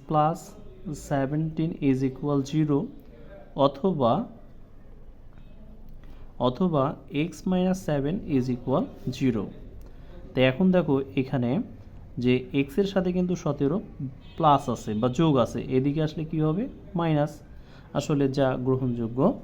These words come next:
নয়, আহ, যা গ্রহণযোগ্য নয়। আর এখানে দেখো যা আছে তা হচ্ছে যে এক্স মাইনাস সেভেন ওই দিকে গেলে কি হবে? প্লাস সেভেন হয়ে যাবে। কি হয়ে যাবে? প্লাস সেভেন হয়ে যাবে। আর আমরা এখানে এই জিনিসটা যে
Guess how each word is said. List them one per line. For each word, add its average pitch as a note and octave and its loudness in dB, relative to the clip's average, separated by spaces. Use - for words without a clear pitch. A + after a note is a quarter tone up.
নয়, A#2+ 2
আহ, - -2
যা C#3 2
গ্রহণযোগ্য C3+ 2
নয়। A2+ 0
আর A2+ 4
এখানে F3 2
দেখো D#3 2
যা B2+ 4
আছে F3 -2
তা D3+ 0
হচ্ছে C#3 -2
যে C3+ -2
এক্স E3+ -6
মাইনাস C3 0
সেভেন C3+ 0
ওই C3 4
দিকে C3+ 0
গেলে C#3 0
কি D3+ -2
হবে? E3+ -2
প্লাস C3 2
সেভেন A2+ 0
হয়ে A2+ -4
যাবে। G#2 -6
কি C3+ -6
হয়ে C#3+ -4
যাবে? D#3+ -2
প্লাস B2 0
সেভেন A2+ -4
হয়ে B2 2
যাবে। A2+ 4
আর A#2 6
আমরা B2+ 6
এখানে C#3+ 0
এই D3 2
জিনিসটা D#3 0
যে D3+ 0